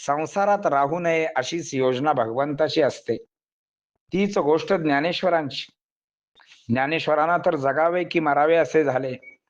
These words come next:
दुःख अनावर झाल्यावर राग सुद्धा कोणावर काढू शकत नव्हते, म्हणून ताटी लावून बसले आणि शेवटी छोटीशी मुक्ताबाई म्हणते,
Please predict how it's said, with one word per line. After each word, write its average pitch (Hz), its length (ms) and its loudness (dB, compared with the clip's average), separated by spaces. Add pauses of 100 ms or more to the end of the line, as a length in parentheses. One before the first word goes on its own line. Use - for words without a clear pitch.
(220)
दुःख 175 540 -2
अनावर 175 480 0
झाल्यावर 165 440 0
राग 175 320 0
सुद्धा 165 400 0
कोणावर 156 460 0
काढू 147 300 0
शकत 139 400 -4
नव्हते, 151 480 2 (420)
म्हणून 160 300 -2
ताटी 151 400 2
लावून 147 280 2
बसले 143 320 0
आणि 165 260 0
शेवटी 147 460 0
छोटीशी 135 460 -2
मुक्ताबाई 139 640 0
म्हणते, 143 680 0